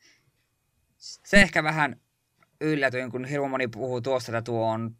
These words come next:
tosi vaikee, niin minun mielestä toi ei ollut missään kohtaa ainakaan liian vaikea. Musta vaikeusaste oli just sopiva. Kaikki niinku tasoloikkaosuudet meni muutamalla yrityksellä, ellei ensimmäisellä,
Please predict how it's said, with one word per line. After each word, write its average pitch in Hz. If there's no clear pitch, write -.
tosi 127
vaikee, 135
niin 131
minun 208
mielestä 208
toi 185
ei 180
ollut 175
missään 175
kohtaa 135
ainakaan 143
liian 131
vaikea. 98
Musta 139
vaikeusaste 156
oli 151
just 175
sopiva. 104
Kaikki 151
niinku 143
tasoloikkaosuudet 127
meni 110
muutamalla 131
yrityksellä, 113
ellei 104
ensimmäisellä, 110